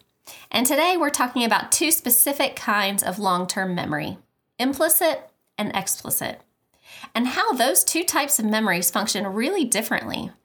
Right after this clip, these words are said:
but both ultimately affect the way we interact with our stories. So let's begin by talking about explicit memories.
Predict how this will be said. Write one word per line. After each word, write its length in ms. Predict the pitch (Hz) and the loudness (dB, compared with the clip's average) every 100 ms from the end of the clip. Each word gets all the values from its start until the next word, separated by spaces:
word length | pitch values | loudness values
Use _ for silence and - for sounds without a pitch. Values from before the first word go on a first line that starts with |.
| _ - - _ | _ -20 -20 _
but 200 | 208 208 | -4 0
both 240 | 240 302 - | 2 0 0
ultimately 500 | - 254 277 - 190 | 0 2 2 0 0
affect 380 | 190 185 170 - | 0 0 -4 -2
the 80 | 196 | -2
way 260 | 180 156 180 | 0 0 0
we 100 | 190 | -2
interact 480 | 202 196 175 180 | -2 0 0 -2
with 140 | 196 190 | -4 -2
our 100 | 208 | 2
stories. 640 | - 320 240 185 - - _ _ _ _ _ _ _ _ - - | 2 2 -2 -2 -2 -2 _ _ _ _ _ _ _ _ -20 -12
So 180 | - 285 | -4 0
let's 240 | 311 480 | 0 -2
begin 400 | - 480 254 262 | 0 0 2 2
by 120 | 226 180 | 2 0
talking 360 | 202 185 190 | -2 -2 -4
about 380 | 185 170 - - - | -2 -2 -4 -8 -6
explicit 580 | 220 - - 202 - - | 0 0 0 -2 -2 -2
memories. 640 | 151 135 - - - | -4 -4 -6 0 0